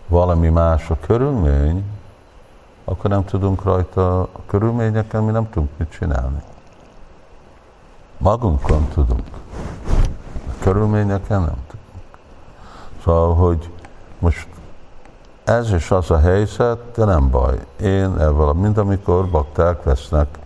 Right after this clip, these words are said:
fogadalmat, avatás. Az könnyű dolog lesz akkor most, hogy minden nap, jó, tizennégy, eh, tizenhat, nem tizennégy,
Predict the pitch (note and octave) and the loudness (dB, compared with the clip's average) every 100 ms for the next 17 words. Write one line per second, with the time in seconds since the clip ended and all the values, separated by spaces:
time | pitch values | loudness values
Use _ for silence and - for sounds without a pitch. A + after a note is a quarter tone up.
0 | - - - - - - - - - F2+ | -20 -20 -20 -20 -20 -20 -20 -16 0 2
1 | C#2 B1+ B1 A#1 B1+ C2 - - D#2+ C#2 | 4 2 0 0 -2 -4 -10 -2 2 2
2 | C2+ C2+ B1 - - - - - - - | 0 -4 -4 -6 -14 -18 -20 -20 -20 -20
3 | - - - - D2+ B1+ - D#2 D2+ C#2+ | -20 -20 -18 -4 0 0 0 2 4 4
4 | C#2 C#2 F2 C2+ B1+ - - - D2 C2+ | 2 2 2 0 0 -2 -4 0 0 2
5 | C#2 - C#2 C#2 - - - - - - | 0 0 -4 -4 -8 -20 -20 -20 -10 2
6 | E2 D#2 D2+ D2 D2 E2 F2 D#2 - - | 4 4 4 2 0 0 2 2 0 -6
7 | - - E2 E2 D#2 D2+ D2 C#2+ - - | -18 -2 2 4 4 4 4 2 -4 -16
8 | - - - D2 D2 C#2 C#2 C2 - - | -20 -20 -6 2 4 4 4 0 -4 -2
9 | C#2+ D#2 C#2+ C2+ C2+ - - C#2+ C#2 - | 0 2 4 4 2 -2 -6 -4 -2 -4
10 | - D2 B1+ C#2+ | -4 -2 2 2